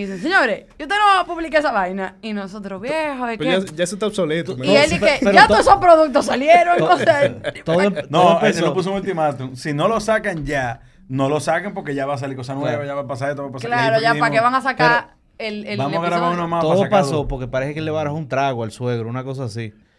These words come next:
Speaker 3: Y le, y, y el suegro entonces estaba esperando que le mandara el episodio, el audio.
Speaker 4: <laughs>
Speaker 3: Y le estaba quedando mal.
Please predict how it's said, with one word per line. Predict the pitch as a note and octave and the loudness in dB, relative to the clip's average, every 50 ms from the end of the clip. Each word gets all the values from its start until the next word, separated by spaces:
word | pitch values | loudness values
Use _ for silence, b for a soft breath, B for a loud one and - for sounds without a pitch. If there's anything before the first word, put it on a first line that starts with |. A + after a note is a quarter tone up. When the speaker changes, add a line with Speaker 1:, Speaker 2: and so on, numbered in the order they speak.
| b b b _ | b b b _
Speaker 3:
Y | - A2+ | -10 -6
le, | A#2+ B2+ C3+ | -6 -6 -6
y, | F2+ C3+ C3 B2+ - B2 | -6 -6 -8 -6 -6 -4
y | C3 B2+ | -4 -4
el | B2 A#2+ | -4 -4
suegro | - D3 E3 D#3+ D3 C3 | -4 -4 -4 -4 -4 -6
entonces | A#2+ B2 C3 B2+ | -6 -8 -8 -8
estaba | A#2 A2+ A2 A2 | -8 -8 -8 -8
esperando | G#2+ A#2+ A2+ A2 A#2 C#3+ D3 | -8 -8 -10 -10 -8 -8 -8
que | B2+ | -8
le | A#2 G#2+ | -8 -8
mandara | G#2 G#2+ G#2 G#2 A2 A2+ | -8 -8 -8 -8 -8 -8
el | A2+ A2+ | -8 -10
episodio, | A2 - A2+ - - B2 C#3 C#3 C3 A#2 | -10 -10 -14 -10 -8 -6 -6 -6 -6 -6
el | G#2+ A2 | -6 -4
audio. | A#2+ C#3 C#3+ B2+ A#2 A2 - - - - - | -2 -2 -2 -2 -4 -8 -8 -10 -12 -12 -10
Speaker 4:
<laughs> | D#4+ D4+ - F3 D#3 - - | -12 -10 -6 -6 -4 2 2
Speaker 3:
Y | A#3+ | 2
le | D#3+ D3+ | 2 2
estaba | A#2 D#3 C3+ C#3 C#3 | 0 0 0 0 0
quedando | F3 D#3+ D3+ D#3 D3 C3 | 0 -2 -2 -2 -4 -4
mal. | C3+ D#3+ F#3+ F3 C3+ B | -2 0 0 0 -2 B